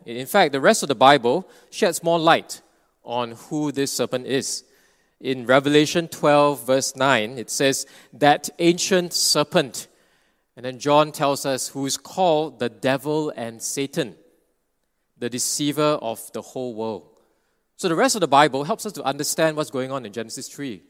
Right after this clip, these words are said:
that this serpent is not just a, a creature, a talking snake, but this serpent is at least an instrument used by the devil to tempt man and woman. And the devil seeks to destroy humanity.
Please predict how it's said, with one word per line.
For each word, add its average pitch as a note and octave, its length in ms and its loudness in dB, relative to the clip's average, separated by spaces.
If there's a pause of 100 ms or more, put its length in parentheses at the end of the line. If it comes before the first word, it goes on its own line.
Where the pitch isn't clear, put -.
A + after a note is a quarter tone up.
that B2 180 -14
this F#3+ 120 -4
serpent C#3 440 -4
is A#2+ 140 -12
not D#3 180 -8
just E3 240 -8
a, G#2+ 160 -8
a A2 60 -12
creature, E3 520 -6 (680)
a C3+ 60 -20
talking D3 340 -6
snake, C3 540 -8 (360)
but C3+ 80 -10
this G#3+ 140 -2
serpent F3 440 -2
is A#2+ 280 -8
at B2+ 160 -6
least D#3+ 420 -2
an C3 140 -10
instrument D#3+ 600 -6
used D#3 640 -6
by A2+ 220 -2
the A2+ 100 -12
devil B2 460 -4 (420)
to - 80 -20
tempt D3+ 540 -4 (360)
man B2+ 480 -6
and G2+ 220 -16
woman. G#2+ 320 -8 (340)
And C#3+ 120 -8
the D#3 40 2
devil E3+ 400 4
seeks - 460 -2
to - 100 -16
destroy D3+ 800 0
humanity. A#2+ 600 -2